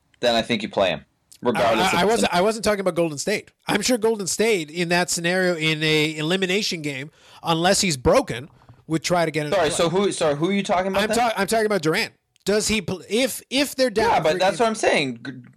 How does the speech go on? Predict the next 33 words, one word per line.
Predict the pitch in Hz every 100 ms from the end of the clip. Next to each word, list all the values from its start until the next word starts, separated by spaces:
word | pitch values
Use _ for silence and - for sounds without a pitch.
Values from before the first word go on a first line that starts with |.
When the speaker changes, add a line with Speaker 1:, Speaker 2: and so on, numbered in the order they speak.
| _
Speaker 1:
Kevin | - 180 190
Durant, | 196 233 254 110 - _ _
he's | - 190
gonna | 233 214
play | - 196 170 139 131
if | - 131
he | 131
can | 135
play, | 120 127 92 65 _ -
regardless | 123 123 123 120 117
of |
the | 110
scenario. | 120 117 101 76 - _
Speaker 2:
Let | - 214
me | 214
rephrase | 190 208 180 - 190 165
my | 147
question. | - 110 - _ _
Let's | 151 262 -
say | 262 240
you're | 214
Kevin | 214 208 190
Durant | 165 160 156 -
and | 170 165
you | 160 208
can | - - 208 196 180
play. | - 180 123 - _ _ _ _ _
They're | 165 196
down | 196 220 220
three | 196 208
games | 196 190 -
to |
one. | 165 165 117